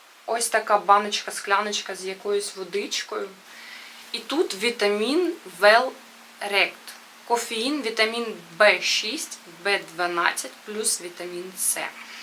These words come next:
Ось така баночка з вітамінами.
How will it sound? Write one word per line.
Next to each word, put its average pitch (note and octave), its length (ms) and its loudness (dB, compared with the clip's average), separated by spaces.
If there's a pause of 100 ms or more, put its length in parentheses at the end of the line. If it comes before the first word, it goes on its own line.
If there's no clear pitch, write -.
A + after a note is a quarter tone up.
(600)
Ось A#3+ 320 4
така G#3+ 340 8
баночка F3+ 680 2 (280)
з F#3+ 140 -6
вітамінами. G3 760 -2